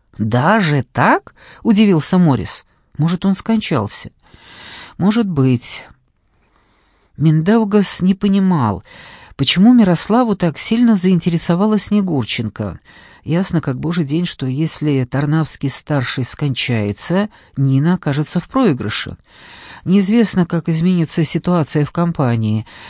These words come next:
Не исключено, что правой руке бывшего босса придется оставить хорошо оплачиваемую работу.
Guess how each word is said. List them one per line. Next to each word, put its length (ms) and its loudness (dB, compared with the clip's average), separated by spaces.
Не 140 6
исключено, 500 0
что 200 -2
правой 520 0
руке 400 2
бывшего 460 -2
босса 340 -2
придется 500 -2
оставить 460 -2
хорошо 380 -2
оплачиваемую 920 2
работу. 640 0